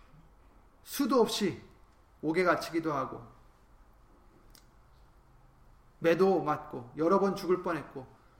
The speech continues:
서른아홉 번 받는 그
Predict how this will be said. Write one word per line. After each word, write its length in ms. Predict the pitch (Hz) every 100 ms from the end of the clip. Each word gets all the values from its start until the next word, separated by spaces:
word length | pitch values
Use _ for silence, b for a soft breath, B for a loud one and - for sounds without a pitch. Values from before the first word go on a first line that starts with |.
| b b b _ _ - _ _ _ _ - - _
서른아홉 540 | - 226 220 196 185
번 180 | 196 180
받는 360 | 175 165 165 165
그 520 | 190 208 196 - -